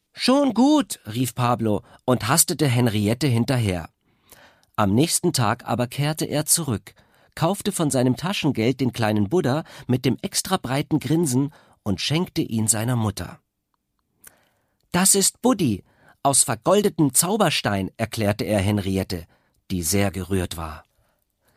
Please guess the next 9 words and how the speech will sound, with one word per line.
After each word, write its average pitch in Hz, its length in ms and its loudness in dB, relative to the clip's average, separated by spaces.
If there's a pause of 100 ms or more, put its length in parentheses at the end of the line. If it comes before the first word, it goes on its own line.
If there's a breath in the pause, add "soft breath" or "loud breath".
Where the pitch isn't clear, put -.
(120)
Seitdem 175 520 4
sitzt - 380 0
Buddi 185 300 2
im 127 240 2
Wohnzimmerregal 117 920 2 (280 loud breath)
und 101 240 0
Pablo 139 420 0
wartet 127 400 -2
darauf, 117 400 0